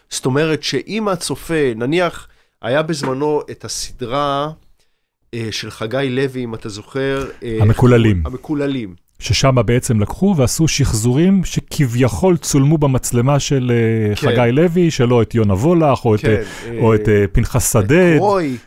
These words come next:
Speaker 2: כן,
Speaker 1: כן.
Speaker 2: דברים שכאילו חגי לוי הצעיר צילם אותם,
Speaker 1: כן.
Speaker 2: ולמעשה מי שצפה לא ידע שהאנשים
Speaker 1: זאת,
Speaker 2: זה שחקנים.
Speaker 1: ושם הייתה הבעיה, שאני הסתובבתי ודיברתי עם אנשים שהם לא מהמקצוע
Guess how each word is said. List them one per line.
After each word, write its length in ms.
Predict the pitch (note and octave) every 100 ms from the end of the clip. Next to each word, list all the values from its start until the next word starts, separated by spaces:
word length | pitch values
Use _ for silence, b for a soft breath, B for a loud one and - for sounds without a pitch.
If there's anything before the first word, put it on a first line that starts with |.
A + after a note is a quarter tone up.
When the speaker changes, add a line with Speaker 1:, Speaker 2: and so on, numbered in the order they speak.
| _
Speaker 2:
כן, 200 | - B2
Speaker 1:
כן. 40 | A#2
Speaker 2:
דברים 200 | C3+ D#3
שכאילו 720 | - - _ _ - E3 F3+ F3
חגי 280 | D#3 D#3
לוי 220 | D#3+ D#3 D#3
הצעיר 320 | - C#3+ D3+
צילם 440 | - D3 C3+ C3+
אותם, 300 | C#3+ - F3
Speaker 1:
כן. 40 | D3
Speaker 2:
ולמעשה 560 | C3 C3 A#2+ - D#3 D#3+ - b b b b b _ _ _ -
מי 100 | C3+
שצפה 420 | D3+ - D3 F#3
לא 140 | E3 E3+
ידע 400 | D#3 B2+ G3 F#3
שהאנשים 560 | - D#3+ C#3+ C#3 - F3+
Speaker 1:
זאת, 100 | D#3+
Speaker 2:
זה 60 |
שחקנים. 480 | - - D3+ C#3 A#2+
Speaker 1:
ושם 400 | F#2 E2+ F3 G3
הייתה 220 | F3 D#3
הבעיה, 440 | B2+ A2+ G#2+ G2+ F2+
שאני 380 | - A#2 D#3
הסתובבתי 680 | A3 - E3 C#3+ D3+ C#3 - G#2
ודיברתי 440 | G#2 G#2 D3+ E3
עם 100 | E3+
אנשים 300 | C3 A#2+ D3+
שהם 280 | - A#2+ A2+
לא 120 | B2
מהמקצוע 680 | C#3+ A#2 G#2 - - G2 E2